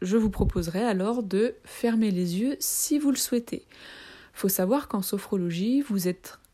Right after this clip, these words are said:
le seul maître de votre vie, de votre séance. Donc vous faites la séance comme bon vous semble, entre guillemets, c'est-à-dire que vous faites les choses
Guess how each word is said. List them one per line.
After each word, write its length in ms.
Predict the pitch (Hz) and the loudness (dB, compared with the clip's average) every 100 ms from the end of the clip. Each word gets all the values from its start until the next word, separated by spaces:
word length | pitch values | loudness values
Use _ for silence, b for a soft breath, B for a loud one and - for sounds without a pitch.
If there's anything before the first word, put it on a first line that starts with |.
| _ | _
le 140 | 180 | -4
seul 360 | 165 - 285 269 | 0 2 4 6
maître 560 | 208 196 240 - - - _ _ - | 6 4 0 -8 -16 -20 _ _ -4
de 160 | 190 254 | 2 4
votre 380 | 240 233 - | 4 2 2
vie, 360 | 190 165 202 285 - | 0 0 -2 -2 -4
de 300 | 170 170 240 | -4 2 2
votre 420 | 247 233 - 220 | 4 2 0 -2
séance. 600 | - 220 180 202 - - B B B 190 | 0 0 -2 -2 -6 -6 B B B 0
Donc 220 | 254 285 | 2 4
vous 80 | 233 | 2
faites 240 | - 254 | 2 0
la 120 | 214 | 0
séance 640 | 196 214 208 262 285 - - | -2 -2 0 0 0 -2 -4
comme 300 | - 190 190 | -2 2 4
bon 220 | 185 247 | 4 4
vous 160 | 233 196 | 4 0
semble, 360 | - 165 247 | -2 -4 -2
entre 220 | 233 196 180 | -4 -4 -4
guillemets, 380 | 165 170 196 | -4 -4 -2
c'est-à-dire 600 | 269 202 - 170 233 269 | -2 -4 -4 -4 -2 -2
que 260 | - 214 247 B B B | -2 -2 -2 B B B
vous 100 | 196 | -4
faites 260 | 185 269 269 | 2 0 2
les 140 | 202 | -2
choses 400 | 196 240 262 254 | 0 0 0 -2